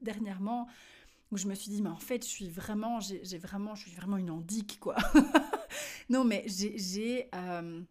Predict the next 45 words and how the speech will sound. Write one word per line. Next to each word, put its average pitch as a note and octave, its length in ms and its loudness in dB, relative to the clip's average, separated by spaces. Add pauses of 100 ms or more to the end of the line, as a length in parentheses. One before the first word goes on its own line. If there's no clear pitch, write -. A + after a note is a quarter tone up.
(840)
euh, F#3+ 380 -6
tendance B3+ 640 0
à, F#3 440 -6
parce - 160 -8
que A3 40 -16
comme A#3 200 0
j'ai G#3 80 -2
l'attachement F3+ 440 -8
anxieux A3+ 340 -6 (140)
et G#3 100 -4
qu'en F#3+ 220 -4
plus, - 500 2 (120)
en G3 120 -4
design G3+ 320 -2
humain, G3+ 300 0
je F#3+ 80 -8
suis - 180 -6
non G#3 200 2
émotionnelle, F#3+ 720 -2
et G3+ 100 -6
donc F#3 180 -10
il - 40 -18
faut G3+ 80 -14
savoir G3 200 -6
que - 80 -14
les F#3+ 80 -6
non G#3 180 -4
émotionnels G3+ 600 -4 (120)
évitent A#3+ 520 -2 (180)
le A3 140 -4
conflit G#3 520 -6 (300)
par F3 180 -8
nature, A3 560 -2 (380)
ils A#3+ 160 4
n'aiment F3 220 -2
pas E3 140 -8
le F3 60 -10
conflit, B3 480 -2
et G3 60 0
donc G3 200 -6
on F#3+ 40 -8
va F3+ 380 -10
éviter, G3+ 680 -2
hein, A#3+ 180 -4
d'accord ? A#3 280 -6